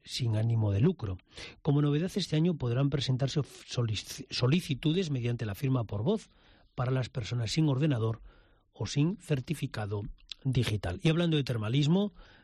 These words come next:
Rosendo Fernández resaltaba la importancia que sería para Ourense el contar con un hotel balneario.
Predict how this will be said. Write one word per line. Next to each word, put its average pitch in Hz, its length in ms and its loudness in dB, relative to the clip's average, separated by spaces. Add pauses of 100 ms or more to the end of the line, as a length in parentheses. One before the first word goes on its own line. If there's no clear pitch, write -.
(120)
Rosendo 131 460 0
Fernández 127 600 0
resaltaba 107 580 -2
la 147 80 4
importancia 143 600 2
que 135 120 -2
sería 110 320 0
para 156 240 0
Ourense 107 500 0 (360)
el 107 180 -2
contar 101 400 -2
con 113 160 2
un 127 120 4
hotel 104 280 2
balneario. 87 640 -2